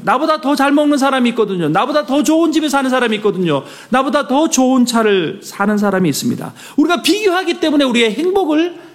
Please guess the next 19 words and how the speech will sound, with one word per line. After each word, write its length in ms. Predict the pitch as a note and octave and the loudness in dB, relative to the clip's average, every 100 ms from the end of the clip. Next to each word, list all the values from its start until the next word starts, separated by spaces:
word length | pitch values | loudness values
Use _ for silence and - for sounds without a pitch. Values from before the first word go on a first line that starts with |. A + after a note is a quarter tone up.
| - _ | -20 _
알지 320 | - D#3+ F#3+ | -4 -2 0
못하는 320 | A3+ D3 C#3+ A#2+ | 0 0 -4 -10
것입니다. 320 | - - - | -14 -20 -10
그러나 220 | - C4 | -2 0
하나님이 380 | C4 D4+ D4+ D4 | 2 0 0 0
주시는 400 | A#3+ D4+ D#4+ D4+ | 0 2 2 0
행복, 360 | C#4 D#4+ D4+ - | 0 2 2 0
그것은 440 | C4+ C#4+ C4+ F#3 - - | 0 2 2 0 -6 -12
절대적인 600 | - C4+ D4 D4+ C#4 B3+ | -2 -2 0 0 0 0
것입니다. 520 | A#3+ D3 B2+ A2+ - - - _ _ - _ _ _ _ _ _ | -2 -2 -4 -8 -10 -20 -20 _ _ -20 _ _ _ _ _ _
성경에도요, 840 | - C#4+ D4 C4+ G3+ G3 B2+ - | -2 2 2 2 2 0 0 -4
베드로도 460 | - A3+ C#4 E4+ D4 | -2 -2 0 0 0
행복하지 380 | C#4 B3 A#3 F#3+ | 2 0 0 0
못했다는 560 | D3+ D3 - C3 A#2 | -2 -4 -8 -8 -6
거예요. 180 | - - - - _ _ - | -10 -12 -16 -20 _ _ -2
요한복음 800 | G3 A3+ A3 G3 G3+ F3+ - - | 0 0 0 0 2 -2 -4 -8
이십일 520 | F#3+ G#3 - F3+ E3 | 0 0 2 0 -2
장을 260 | - E3 C#3+ | -2 -2 -2
보십시오. 540 | A#2+ A#2 - - B2 | -4 -6 -8 -12 -12